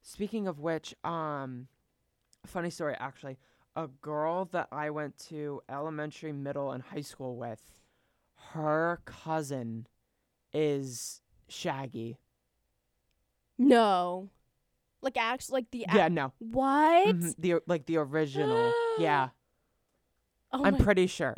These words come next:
Speaker 1: I could
Speaker 2: God.
Speaker 1: be. It's either Shab-, Shaggy or Scooby, but still from the original Scooby-Doo c-, cast.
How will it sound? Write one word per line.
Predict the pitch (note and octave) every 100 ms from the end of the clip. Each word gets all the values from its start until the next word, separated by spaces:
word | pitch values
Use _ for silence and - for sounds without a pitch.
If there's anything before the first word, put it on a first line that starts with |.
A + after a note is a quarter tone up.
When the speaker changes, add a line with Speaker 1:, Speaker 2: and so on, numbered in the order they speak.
| C#4
Speaker 1:
I | A#3+
could | G#3 G3+
Speaker 2:
God. | F#3+
Speaker 1:
be. | - -
It's | E3+ G#3
either | G3+ G#3
Shab-, | - D#3+ E3 -
Shaggy | - D3+ E3 F#3
or | E3
Scooby, | - D#3 C#3+ B2+ B2+ - _ -
but | E3+
still | - F3+
from | - F3
the | E3+
original | C#3+ D#3 C#3+ D#3 D#3 D#3 E3 D#3+ E3 E3+ - _ _ _ _ _ _ _
Scooby-Doo | - - D3+ D#3 C#3+ C3+ C3+ - -
c-, | - _
cast. | - D3 A#2+ A2 - - -